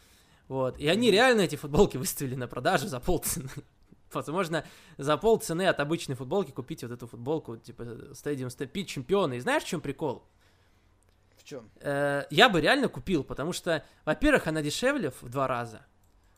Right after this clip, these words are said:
Speaker 1: Во-вторых, диз-, по дизайну она лучше, чем это, чем <laughs> Там ещё есть футболка Элита тоже, Элита чемпионы,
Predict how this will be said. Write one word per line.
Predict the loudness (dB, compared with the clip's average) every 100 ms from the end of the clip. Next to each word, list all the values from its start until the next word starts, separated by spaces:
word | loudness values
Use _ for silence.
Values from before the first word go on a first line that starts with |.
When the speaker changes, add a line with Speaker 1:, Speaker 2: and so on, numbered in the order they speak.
| 0
Speaker 1:
Во-вторых, | 2 4 2 2 0 -2
диз-, | -8 -8 -6
по | -6
дизайну | -6 2 4 4 2
она | 0 0
лучше, | -2 -4 -6
чем | -4 -4 -4
это, | -6 -10
чем | -10 -10 -6
<laughs> | -6 -6 -10 -10 2
Там | 4
ещё | 4 2
есть | 2 2
футболка | 2 4 4 4 2
Элита | 0 -2 -2
тоже, | -2 -2 -4
Элита | -4 -6 -10
чемпионы, | -12 -8 0 4 4 2